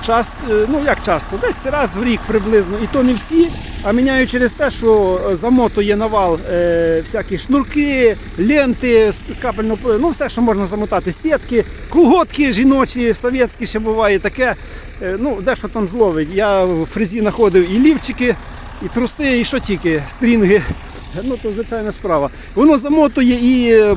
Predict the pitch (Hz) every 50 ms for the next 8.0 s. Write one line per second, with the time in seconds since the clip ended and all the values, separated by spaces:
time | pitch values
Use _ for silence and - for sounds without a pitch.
0 | - - - 233 240 208 247 226 220 214 208 214 208 208 202 180 - - - -
1 | - - - 185 208 226 240 220 175 - - 190 190 202 214 208 190 - - -
2 | 190 151 143 139 131 - - - - - - - - - - - - 214 208 -
3 | - 240 220 175 - 240 233 208 - - 220 233 349 381 359 311 240 240 254 254
4 | 208 - 196 180 151 196 202 185 226 - 214 202 190 175 180 190 185 175 170 160
5 | - 151 139 - 147 120 113 - - - - - - - - - - - - -
6 | - 170 160 147 135 131 - - - - - 285 240 - 262 - 269 254 247 220
7 | - - 277 247 240 226 214 - 226 254 220 - 262 311 302 285 349 392 392 370